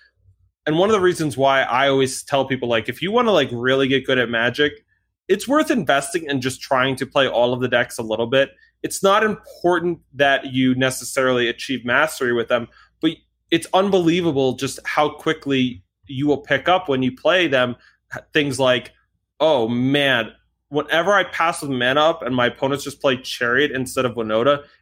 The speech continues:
it's just so soul crushing because not only did I waste the mana for this turn, but now I have to hold it up in a future turn. I might not," and if they go, like, a Winota on the same turn, well, now I can't even deal with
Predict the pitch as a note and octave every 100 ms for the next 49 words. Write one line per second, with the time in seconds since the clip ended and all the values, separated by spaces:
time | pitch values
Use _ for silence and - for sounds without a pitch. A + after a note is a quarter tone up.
0 | - D#3+ - E3 - - E3+ D#3 D#3 D3+
1 | - - C3+ C3+ E3 D#3 - D#3 C3 C#3
2 | B2+ - - - C#3 D#3 - C#3+ D3+ D3+
3 | C#3 C3 C3 C3 C3 B2+ B2+ A#2+ A#2+ A2
4 | B2+ C3+ - D#3+ D#3+ E3 - _ _ C#3+
5 | C3+ C3+ C#3 C#3 C#3 B2+ A#2+ B2 C3+ C3
6 | B2+ A#2+ A#2 - G#3+ - C#3+ - C3 B2+
7 | B2 - - - D3 C#3+ C#3 C3+ C3 C#3
8 | C#3 D3 C#3 D3 C3+ C3 A#2+ A#2+ C3+ F3
9 | D3 B2+ B2 C3 A#2+ - E3+ C3+ A#2+ B2+
10 | C3 C3 - C3 C3 C3 D3+ A3+